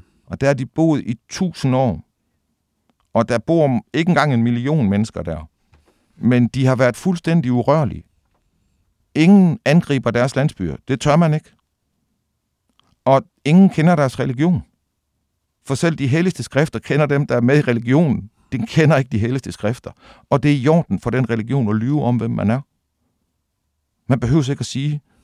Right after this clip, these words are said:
og vedgå sig, at man er druser. Så man kan bare gemme sig i mængden. Så de, hvis du, hvis du spørger en druser, så siger de, de er muslimer. Det er de ikke. Ja,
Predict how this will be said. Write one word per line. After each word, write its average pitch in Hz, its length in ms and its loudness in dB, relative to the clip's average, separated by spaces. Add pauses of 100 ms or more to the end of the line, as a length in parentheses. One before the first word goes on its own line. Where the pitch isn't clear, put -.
(100)
og 101 140 -4
vedgå 127 340 0
sig, 71 160 -10 (760)
at 101 140 -2
man 98 140 2
er 101 60 0
druser. - 360 -10 (1700)
Så - 140 -4
man 123 120 2
kan 120 120 -8
bare 139 180 0
gemme 165 220 2
sig - 180 -8 (160)
i 107 80 -4
mængden. 127 440 -2 (480)
Så 139 100 -4
de, 123 140 -8
hvis 117 140 -4
du, 110 220 -10
hvis 120 160 -4
du 127 100 -6
spørger 165 200 2
en 160 60 2
druser, 147 260 -4
så - 140 -8
siger 147 180 -2
de, 139 80 0
de 120 120 -4
er 117 40 2
muslimer. 120 420 -2 (540)
Det 107 80 -2
er 113 80 -2
de 127 140 -2
ikke. - 280 -8 (2250)
Ja, 120 60 2